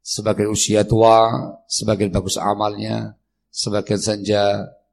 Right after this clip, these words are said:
semakin kokoh keistiqomahannya, dan semakin jujur dalam beramal, semakin ikhlas dalam beramal, dan ujungnya nanti berharap mendapatkan khatimatul khair, akhir kehidupan yang baik, meraih husnul khatimah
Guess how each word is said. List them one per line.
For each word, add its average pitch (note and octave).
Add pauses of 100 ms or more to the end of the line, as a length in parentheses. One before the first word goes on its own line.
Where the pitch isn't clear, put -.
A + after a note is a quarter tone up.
(120)
semakin G#2+
kokoh A2
keistiqomahannya, G2+ (680)
dan G2+
semakin G2+
jujur A2+
dalam G#2+
beramal, A2+ (320)
semakin A2+
ikhlas G#2+
dalam G2+
beramal, G2+ (320)
dan G2+
ujungnya G#2
nanti G2+ (640)
berharap G2+
mendapatkan G2 (400)
khatimatul G2
khair, C3+ (560)
akhir G#2
kehidupan G2+
yang F#2+
baik, G#2+ (400)
meraih G#2
husnul G2
khatimah F#2+